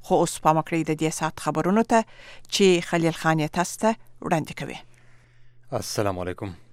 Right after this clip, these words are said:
Speaker 2: د ترکیې ولسمشر رجب طیب اردګان له سعودي عربستانه غوښتي چې هغه اتلس کسان چې د وژل سوي خبریال جمال خاشقجي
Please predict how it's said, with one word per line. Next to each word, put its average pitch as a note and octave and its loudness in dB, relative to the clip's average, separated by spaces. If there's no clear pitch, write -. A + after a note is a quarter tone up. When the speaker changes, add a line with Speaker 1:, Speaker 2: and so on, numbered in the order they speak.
Speaker 2:
د B2+ 2
ترکیې C#3 0
ولسمشر C#3+ -2
رجب A2+ -2
طیب G#2+ 0
اردګان A2+ 2
له G2+ -4
سعودي G#2 0
عربستانه G2+ -2
غوښتي A2+ -4
چې - -2
هغه C3 2
اتلس C#3 -2
کسان B2+ -2
چې G#2+ -2
د G2 -2
وژل F#2 -6
سوي C#3 -4
خبریال G2+ 0
جمال G2 -4
خاشقجي G2+ -4